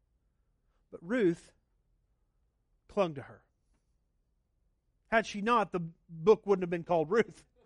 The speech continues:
It'd been called Naomi. <laughs> Ruth decided to stay with her. Even though, even though, we'll get into this more next week, even though she had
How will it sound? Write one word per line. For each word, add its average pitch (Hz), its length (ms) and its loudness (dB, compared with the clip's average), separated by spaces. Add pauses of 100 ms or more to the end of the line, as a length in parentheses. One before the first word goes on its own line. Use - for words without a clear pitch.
(500)
It'd 175 120 -2
been 185 120 -4
called 196 220 4
Naomi. 196 440 4
<laughs> - 3500 -20
Ruth 190 280 4
decided 175 420 -2
to 170 60 -6
stay 170 240 -4
with 185 160 0
her. 123 140 -8 (360)
Even 269 320 0
though, 202 340 4 (840)
even 247 240 -2
though, 220 100 0
we'll 208 140 0
get 226 140 -4
into 226 180 -2
this 214 200 0
more 226 340 4
next 226 320 -2
week, 180 240 0
even 247 220 -4
though 233 140 2
she 240 200 -2
had 196 160 4